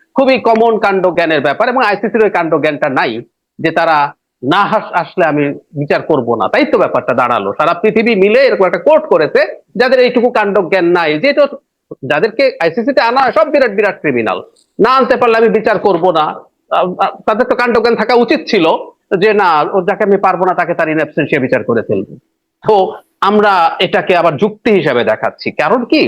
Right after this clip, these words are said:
crime against humanity, চোরের কথা বললেন মঞ্জু ভাই, চুরি টুরি না, একশো খুন, এক হাজার খুনও কেউ কন্ট্রাক্ট কিলার করা আর crime against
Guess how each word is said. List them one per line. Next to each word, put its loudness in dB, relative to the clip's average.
crime 2
against 0
humanity, 4
চোরের 4
কথা 0
বললেন 2
মঞ্জু 2
ভাই, 0
চুরি 0
টুরি 4
না, 0
একশো -4
খুন, 2
এক -4
হাজার 0
খুনও 2
কেউ 2
কন্ট্রাক্ট -2
কিলার 2
করা 0
আর 0
crime 0
against -2